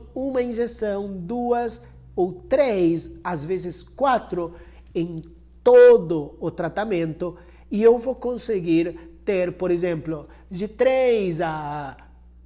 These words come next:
de quatro, dependendo da paciente, de três a seis embriões, de seis óvulos, que são os melhores nesse momento.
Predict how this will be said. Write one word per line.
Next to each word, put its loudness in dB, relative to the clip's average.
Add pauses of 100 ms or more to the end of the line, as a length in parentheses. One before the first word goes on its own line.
(340)
de -8
quatro, 0
dependendo 0
da -4
paciente, -10
de -8
três 2
a -2
seis -2
embriões, -6
de -4
seis 0 (140)
óvulos, 0 (600)
que -8
são -2
os -2
melhores -2
nesse -4
momento. -14